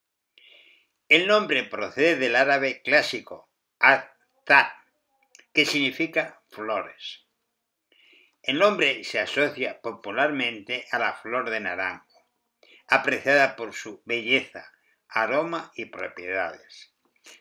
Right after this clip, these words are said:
las cuales son tradicionalmente consideradas terapéuticas. Es ingrediente esencial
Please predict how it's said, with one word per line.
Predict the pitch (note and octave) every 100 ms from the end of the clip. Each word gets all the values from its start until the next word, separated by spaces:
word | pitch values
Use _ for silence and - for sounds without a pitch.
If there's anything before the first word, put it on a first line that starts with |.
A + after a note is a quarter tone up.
| -
las | G#2+
cuales | - C#3+ D#3 C3+
son | C#3 B2+ - _ _ _ _ _
tradicionalmente | C#3 C#3 C3+ B2 - B2+ D3+ D3+ F#3 E3 E3+
consideradas | - C3+ B2+ A#2+ B2 D#3 E3 B2 -
terapéuticas. | - G#2 F#2 G#2 F#2 - - - - - - _ _ _ _ _ _ _ - - _ _ _ _ _ _ _ _
Es | E3+ F#3 - - -
ingrediente | D#3+ D#3+ D#3 D3 E3+ F#3+ F3
esencial | D#3+ - F#2 F2 - B2+ C3 C3